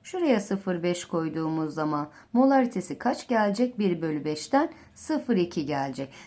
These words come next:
Zaten elimde sıfır iki vardı. Sıfır iki daha mı ilave ediyorum? Sıfır dördü çıkartmış olurum.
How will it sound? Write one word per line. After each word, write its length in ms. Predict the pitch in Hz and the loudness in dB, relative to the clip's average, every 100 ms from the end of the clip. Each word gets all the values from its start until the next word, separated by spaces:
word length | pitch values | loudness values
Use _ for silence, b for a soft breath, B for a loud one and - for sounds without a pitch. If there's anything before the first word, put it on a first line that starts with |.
| B | B
Zaten 420 | 277 339 339 277 | 4 4 4 4
elimde 340 | 262 247 240 | 8 8 8
sıfır 380 | 220 - 220 196 | 4 0 0 0
iki 340 | 175 170 151 | 0 -2 -2
vardı. 520 | 135 165 151 151 254 320 B | 2 4 4 4 2 2 B
Sıfır 340 | - 370 370 294 | -10 -8 -4 0
iki 240 | 247 233 | 0 0
daha 220 | 190 202 | 0 2
mı 120 | 277 247 | 4 4
ilave 500 | 180 156 143 139 143 | 4 2 0 -2 -4
ediyorum? 380 | 135 160 277 | -2 2 2
Sıfır 420 | 294 226 214 190 160 | 0 -6 -2 -2 0
dördü 280 | 151 139 | -2 -4
çıkartmış 600 | - - 165 143 - - | -10 -4 -2 -2 -6 -8
olurum. 460 | - 233 208 214 262 | 0 2 2 0 -2